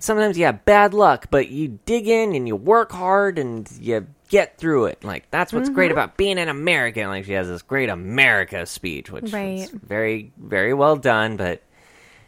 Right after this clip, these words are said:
Speaker 1: you know, speeches like that just run us the wrong way these days, don't they? Like,
Speaker 2: It's just such a political climate that we're living in right
Speaker 1: yeah,
Speaker 2: now.
Speaker 1: exactly. Take pri-, I,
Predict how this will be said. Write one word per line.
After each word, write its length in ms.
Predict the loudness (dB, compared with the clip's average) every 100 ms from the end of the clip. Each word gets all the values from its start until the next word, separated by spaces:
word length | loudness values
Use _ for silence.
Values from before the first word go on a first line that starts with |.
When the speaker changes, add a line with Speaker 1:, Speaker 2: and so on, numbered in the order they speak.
| _ -8
Speaker 1:
you 100 | -4
know, 80 | -4
speeches 400 | -4 -6 -4 -4
like 140 | -4
that 160 | -8 -10
just 240 | -14 -10
run 120 | -8
us 160 | -8 -10
the 60 |
wrong 220 | -8 -8 -6
way 180 | -6 -6
these 260 | -8 -8
days, 260 | -6 -6 -6
don't 240 | -8 -6
they? 240 | -6 -6 -10 -18 -14
Like, 440 | -10 -10 -14 -18 -14
Speaker 2:
It's 220 | -14 -10
just 160 | -10 -8
such 180 | -10
a 60 | -12
political 480 | -10 -10 -10 -12 -14
climate 400 | -12 -12 -12 -14
that 100 | -12
we're 100 | -10
living 260 | -8 -10
in 100 | -10
right 100 | -8 -6
Speaker 1:
yeah, 340 | -4 -4 -6
Speaker 2:
now. 60 | -10
Speaker 1:
exactly. 720 | -12 -10 -10 -10 -14 -18 -16
Take 240 | -4 -4 -4
pri-, 100 | -10 -8
I, 200 | -8